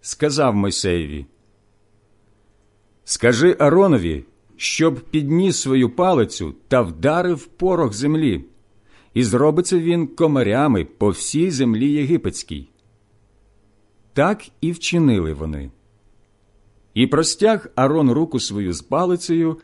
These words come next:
і вдарив порох землі, і налетіла комашня на людей і на худобу. Увесь порох землі взявся комарями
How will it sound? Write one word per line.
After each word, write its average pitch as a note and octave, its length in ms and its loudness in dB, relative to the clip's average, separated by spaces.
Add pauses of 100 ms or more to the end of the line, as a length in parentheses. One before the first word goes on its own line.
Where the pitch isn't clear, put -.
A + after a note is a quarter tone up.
(260)
і C3+ 140 4
вдарив D3 600 0
порох D3+ 400 -2
землі, A#2+ 520 -2 (520)
і A2 100 2
налетіла F3 540 6
комашня E3+ 680 0
на C3+ 160 2
людей A#2+ 600 0
і E3 100 0
на C#3 120 2
худобу. F2+ 640 -4 (540)
Увесь E3+ 560 4
порох E3 440 2
землі A#2 600 0 (300)
взявся D3 580 -4
комарями A2+ 800 0